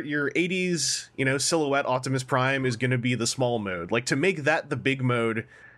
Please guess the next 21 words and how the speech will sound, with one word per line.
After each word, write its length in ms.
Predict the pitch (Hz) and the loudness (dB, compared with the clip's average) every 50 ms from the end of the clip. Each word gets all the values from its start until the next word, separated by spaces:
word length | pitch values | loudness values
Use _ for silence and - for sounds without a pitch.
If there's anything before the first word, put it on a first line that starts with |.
| _ _ _ _ _ _ | _ _ _ _ _ _
it's 180 | - 165 - - | -2 0 0 2
not 260 | 202 247 269 254 - 202 | 4 4 4 4 4 4
like, 320 | 202 185 160 131 - - | 2 2 2 -2 -4 -2
you 100 | 202 180 | 0 0
know, 360 | 147 135 123 120 123 - - - | 2 2 2 0 -2 -4 -6 -4
it's 120 | - - | -2 2
not 120 | - 214 202 | 2 2 2
a 40 | 180 | 2
shocker. 540 | - - - 147 113 127 - - 180 175 | 0 -2 0 0 0 0 0 0 0 0
It's 180 | 160 151 - - | 2 0 0 2
not 140 | 165 156 110 | 2 2 2
like 120 | 151 - 117 | 2 0 0
a 40 | |
friggin' 680 | 123 127 - 143 147 127 135 127 123 120 113 113 110 113 - - | -4 -2 0 0 2 2 2 0 0 0 -2 -2 -4 -6 -8 -4
M. 160 | - 123 131 131 | -2 0 2 2
Night 200 | 127 127 123 123 | 2 2 0 0
Shyamalan 640 | - - 123 120 127 127 127 127 123 120 113 104 | 0 0 0 2 2 2 2 2 2 0 -2 -4
plot 320 | - - 127 117 127 - | -4 0 0 0 0 0
twist 320 | - - 180 175 165 - - | 0 0 0 0 2 2 0
or 80 | 185 | 2
anything. 440 | 180 190 190 185 196 208 214 226 214 | 2 2 2 2 2 0 -2 -2 -6